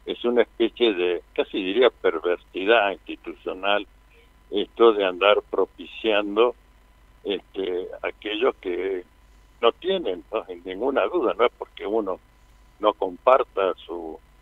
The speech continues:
su actividad, simplemente no tienen antecedentes para ocupar el más alto cargo, y sobre la otra mano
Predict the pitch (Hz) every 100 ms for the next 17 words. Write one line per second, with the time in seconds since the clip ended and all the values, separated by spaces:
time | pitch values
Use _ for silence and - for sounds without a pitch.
0 | _ _ _ - 98 90 - 95 98 117
1 | - 101 90 - - 269 - - - -
2 | 110 135 - - 170 107 90 90 92 -
3 | 92 95 107 104 107 104 - - - _
4 | _ - 101 92 101 - 110 113 101 95
5 | 98 - 104 - 110 - 98 90 104 -
6 | - 107 87 98 90 98 123 - 131 120
7 | 123 107